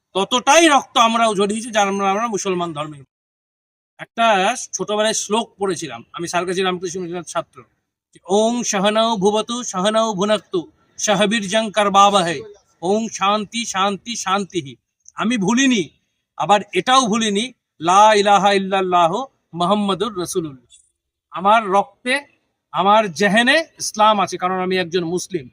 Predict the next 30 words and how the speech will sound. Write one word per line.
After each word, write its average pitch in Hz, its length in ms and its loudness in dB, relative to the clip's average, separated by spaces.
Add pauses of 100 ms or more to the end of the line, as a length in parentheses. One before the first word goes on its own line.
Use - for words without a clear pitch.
(280)
কিন্তু 190 220 -4
আমি 185 160 -2
হিন্দু 190 300 -2
ধর্মকেও 196 460 0
সম্মান 202 420 -4
করি, 226 200 -10 (340)
খ্রিস্টান 208 380 -4
ধর্মকেও 196 420 -4
সম্মান 190 420 -6
করি, 214 200 -8
এটা 185 180 -8
আমাদের 175 280 -8
বাড়ির 156 420 -2
কালচার। 127 400 -12 (520)
আপনি 196 360 -4
হয়তো 233 260 0
ভুলে 202 260 -2
গেছেন 190 280 -4 (400)
যে 180 80 -6
ভারতবর্ষের 208 640 -2
জন্য 208 200 -4
এপিজে 202 400 -2
আব্দুল 185 340 -2
কালাম 190 280 -2
কি 190 160 -12
করেছেন, 165 380 -14 (680)
আপনি 180 280 -8
হয়তো 208 260 0
ভুলে 196 220 0
গেছেন 214 280 -2